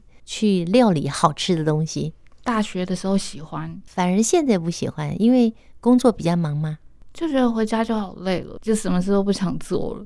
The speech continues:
Speaker 1: 哦，很累。
Speaker 2: 然后再加上可能大学的时候会下厨，是因为有兴趣嘛，后来就觉得，诶，好像这样也没有比较省钱呢。
Speaker 1: <laughs>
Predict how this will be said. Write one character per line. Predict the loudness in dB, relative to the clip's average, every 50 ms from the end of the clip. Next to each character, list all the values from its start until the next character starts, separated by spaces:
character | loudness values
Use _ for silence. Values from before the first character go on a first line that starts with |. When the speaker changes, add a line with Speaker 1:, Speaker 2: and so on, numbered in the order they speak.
| -14 -6
Speaker 1:
哦， | -2 -2 0 0 0 -2 -6 -8 -10 -10
很 | -4 -2 0 2 2 2 2
累。 |
Speaker 2:
然 | 2 2
后 | 2 2 2 0 -2 -4 -8 -14 -18 -18 -20 -20 -10
再 | -4 -4 -2 -2
加 | -2 -2 0 0 2
上 | 0 0
可 | 0 -2 -4
能 | -4 -2 -4 -6 -6 -8 -8 -10 -12 -16 -20 -20 -16 -4
大 | -2 0 0 0
学 | -2 -2 -2 -2
的 | 0
时 | 2
候 | 2 2
会 | 4 2
下 | 2 2 0 -2 -2 -2
厨， | -4 -4 -6
是 | -4 -2 0
因 | 2 4 4
为 | 4 2
有 | 0 -2 -6
兴 | -6 -2 -2 -2 -2
趣 | -2 -6 -10 -10 -10
嘛， | -10 -10 -12 -12 -12 -8
后 | -2 0 0
来 | 2 0 0
就 | 0 0 -2 -2 -2 -6 -12 -20 -20 -20 -20 -18 -18 -18 -10
觉 | -10 -6
得， | -2 -2 -2 -2 -2
诶， | -2 -4 -4 -4 -4 -8
好 | -6 -2
像 | 2 2 4
这 | 4
样 | 6 4
也 | 4 6
没 | 4 4
有 | 4
比 | 2 0
较 | -2 -2 -2
省 | -2 -4 -6 -6
钱 | -6 -8 -8 -8 -6 -8
呢。 | -8 -10 -12 -18 -20 -10 -8
Speaker 1:
<laughs> | -8 0 2 4 4 4 4 0